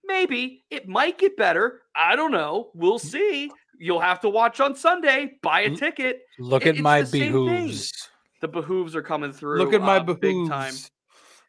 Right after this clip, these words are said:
Speaker 1: But that's the point of this, Chris, is things clearly need to change long-term for the Steelers for this season. I'm not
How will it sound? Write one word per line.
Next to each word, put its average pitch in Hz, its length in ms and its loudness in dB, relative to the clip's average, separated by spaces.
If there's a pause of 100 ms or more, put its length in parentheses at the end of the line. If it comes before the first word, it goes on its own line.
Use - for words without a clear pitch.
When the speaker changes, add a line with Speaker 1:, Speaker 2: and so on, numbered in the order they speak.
(360)
Speaker 1:
But 240 120 -8
that's 269 220 0
the 240 100 -12
point 196 280 -4
of 147 80 -6
this, 123 180 -14
Chris, 123 420 -12
is 170 380 -4 (2000)
things 277 320 -2
clearly 214 480 -6
need 185 260 -10
to 196 80 -14
change 170 560 -6 (420)
long-term 190 680 -4
for 170 140 -10
the 156 80 -16
Steelers 147 680 -8 (160)
for 202 180 0
this 170 260 -6
season. 131 320 -12
I'm 135 80 -14
not 175 180 -10